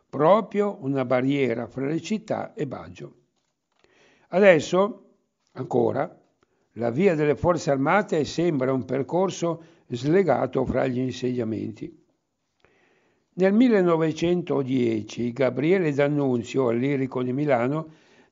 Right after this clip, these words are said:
tenne la sua prima conferenza sull'aviazione, che ebbe come titolo Il dominio dei cieli, e i milanesi, per vedere le macchine volanti,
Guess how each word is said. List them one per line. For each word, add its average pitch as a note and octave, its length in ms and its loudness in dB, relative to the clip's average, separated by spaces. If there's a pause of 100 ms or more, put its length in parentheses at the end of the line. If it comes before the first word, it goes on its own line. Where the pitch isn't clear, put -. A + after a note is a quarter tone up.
(120)
tenne F#3 300 4
la F3+ 140 4
sua F#3+ 160 2
prima F#3 320 0
conferenza D#3+ 760 0
sull'aviazione, C3 1120 0 (680)
che D#3+ 220 0
ebbe C#3 300 2
come D3 300 0
titolo F3+ 680 -2 (280)
Il B2 180 -4
dominio D#3 680 0
dei C3 240 -2
cieli, A#2 500 -2 (220)
e F3+ 140 2
i G#3 40 4
milanesi, D3+ 760 2
per A#2+ 180 -4
vedere C#3 560 0 (400)
le B2 160 -2
macchine C#3+ 560 2
volanti, C#3+ 720 2